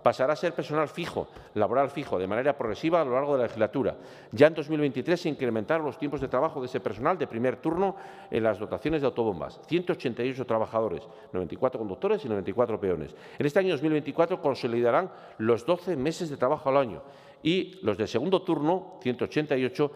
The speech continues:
alcanzarán los diez meses y los doce en el dos mil veinticinco, así como los del tercer turno, que consolidarán el anterior incremento a seis meses, que son sesenta y seis trabajadores. Un importante esfuerzo presupuestario en capítulo uno, que por eso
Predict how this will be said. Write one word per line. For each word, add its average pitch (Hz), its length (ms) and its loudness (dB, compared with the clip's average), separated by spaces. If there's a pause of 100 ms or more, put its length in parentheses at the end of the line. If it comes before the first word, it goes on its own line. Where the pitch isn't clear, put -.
(100)
alcanzarán 127 640 0
los 110 220 2
diez 127 200 0
meses 123 400 -4 (200)
y 180 120 2
los 139 160 4
doce 185 320 0 (140)
en 104 80 -4
el 101 80 -2
dos 98 160 0
mil 117 100 2
veinticinco, 90 600 -4 (180)
así 113 220 0
como 185 160 2
los 156 80 -2
del 147 120 0
tercer 143 340 2
turno, 135 340 0 (260)
que 110 100 0
consolidarán 107 720 2 (260)
el 110 120 2
anterior 113 360 2
incremento 117 540 -2
a - 140 -2
seis 127 240 -6
meses, 113 280 -2
que 95 120 -6
son 113 160 -2
sesenta 87 380 -6
y 78 40 -4
seis 87 160 -6
trabajadores. 80 540 -2 (260)
Un - 80 0
importante 165 560 0
esfuerzo 147 500 -4 (220)
presupuestario 123 540 0
en 113 60 -2
capítulo 110 440 0
uno, 123 160 0
que 92 120 -4
por 104 160 0
eso 117 200 0